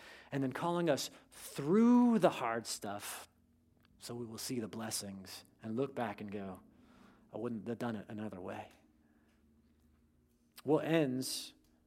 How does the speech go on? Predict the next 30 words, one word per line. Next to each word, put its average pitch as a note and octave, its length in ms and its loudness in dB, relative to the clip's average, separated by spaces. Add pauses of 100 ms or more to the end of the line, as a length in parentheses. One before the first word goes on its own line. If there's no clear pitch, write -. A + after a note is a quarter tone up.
(120)
with A#2 140 -4
some C3 200 0
of G#2+ 40 -2
that G2+ 160 -6
promise G2+ 500 -6
that - 120 -12
we G#2+ 100 -12
see. G2+ 400 -8 (1000)
Second C#3 280 -2
Timothy A#2+ 400 -4
chapter G#2+ 380 -2
two, G#2 400 -4 (600)
verses B2 280 -4
eleven A#2+ 320 -2
through A#2 120 -8
thirteen A2 500 -8
says F#2+ 220 -10
this. - 500 -10 (480)
This G3 200 4
is G3+ 120 0
a F3+ 60 2
trustworthy F#3 580 4
saying. C#3+ 400 -4 (920)
You - 40 -10
can C#3 100 -2
hold D3 180 2
on C#3 180 2
to A#2 60 -2
this A2+ 220 -4
one. F#2+ 140 -16